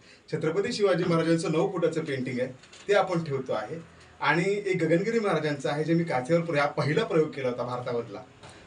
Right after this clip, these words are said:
तो आपण ठेवतो आहोत. आणि, अ, एक प्रभू रामचंद्रांचं एक चित्र असणार आहे जे रामलालासाठी मी जे मूळ आधी जे रिअलिस्टिक पेंटिंग केलं होतं त्याच्यावरचं ते,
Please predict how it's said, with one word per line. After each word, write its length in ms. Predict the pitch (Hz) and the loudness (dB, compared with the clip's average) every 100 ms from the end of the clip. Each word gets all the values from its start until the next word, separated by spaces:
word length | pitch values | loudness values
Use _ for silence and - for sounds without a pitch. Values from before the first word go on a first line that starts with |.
| - | 4
तो 60 | 196 | 4
आपण 320 | 180 175 160 | 6 2 0
ठेवतो 260 | 139 127 | -2 -2
आहोत. 280 | 120 - 165 - - - - | -2 -2 -4 -8 -18 -20 -2
आणि, 320 | 151 165 190 | 0 2 2
अ, 340 | 185 185 185 185 175 | 0 0 2 0 0
एक 220 | 196 - - | 0 0 -2
प्रभू 300 | - 165 170 | 2 4 4
रामचंद्रांचं 640 | 143 165 170 170 170 165 | 2 2 2 4 4 4
एक 120 | 170 165 | 0 -2
चित्र 200 | 147 139 | -4 -2
असणार 320 | 120 123 104 | -2 -4 -6
आहे 200 | 98 - 131 - - _ 120 | -8 -12 -20 -20 -20 _ 0
जे 120 | 151 | 2
रामलालासाठी 720 | 147 147 165 160 165 170 175 | 4 4 4 4 4 2 0
मी 60 | 175 | 0
जे 140 | 190 | 2
मूळ 260 | 170 170 - 127 | 2 2 0 0
आधी 180 | 127 | 0
जे 200 | 170 196 | 2 2
रिअलिस्टिक 460 | 151 151 - 226 175 | 2 2 0 -2 -2
पेंटिंग 300 | 180 156 147 | 0 0 -2
केलं 160 | 127 123 | -4 -4
होतं 180 | 175 | -4
त्याच्यावरचं 520 | 185 156 156 147 143 156 | -2 0 0 -2 -4 -8
ते, 260 | 147 - | -8 -10